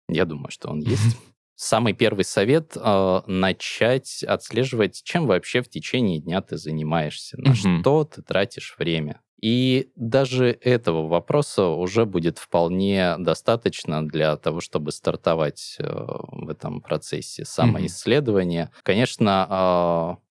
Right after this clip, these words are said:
Speaker 1: вам предстоит после этого, после того, как вы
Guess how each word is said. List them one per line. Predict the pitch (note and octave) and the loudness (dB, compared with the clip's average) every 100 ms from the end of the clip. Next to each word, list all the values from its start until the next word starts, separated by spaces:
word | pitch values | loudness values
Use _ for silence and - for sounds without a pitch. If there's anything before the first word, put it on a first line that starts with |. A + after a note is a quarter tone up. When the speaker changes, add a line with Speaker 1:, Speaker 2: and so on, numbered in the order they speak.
| - | -4
Speaker 1:
вам | E2 D#2+ | -2 -2
предстоит | - E2 - - F2+ F#2 E2 - _ - | -6 -6 -6 -2 0 0 -4 -10 _ 0
после | E2+ - - D#2 | 0 0 -4 -4
этого, | D#2 D#2+ D#2 D2+ - - _ - | -4 -6 -6 -8 -12 -16 _ -6
после | - D2 | -6 -6
того, | - D2 D2+ | -4 -4 -6
как | - - - | -12 -14 -12
вы | D#2+ | -10